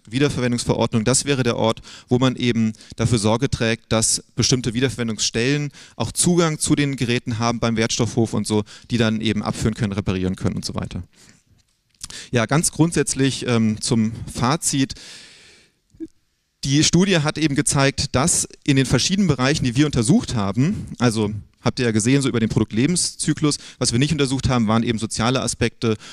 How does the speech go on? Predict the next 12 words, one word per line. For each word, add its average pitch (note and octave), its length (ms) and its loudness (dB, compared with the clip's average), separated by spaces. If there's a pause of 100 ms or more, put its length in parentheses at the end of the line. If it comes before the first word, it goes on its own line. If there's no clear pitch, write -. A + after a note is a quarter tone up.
(140)
oder A#2 380 2
eben G#2 480 0 (240)
in B2 100 -4
der A2+ 80 2
Lieferkette B2+ 640 -2
auch A2 140 0
die - 80 0
Probleme A2 360 2
beim G2+ 140 2
Abbau D#3 280 2
der C#3+ 100 4
Rohstoffe. B2 480 2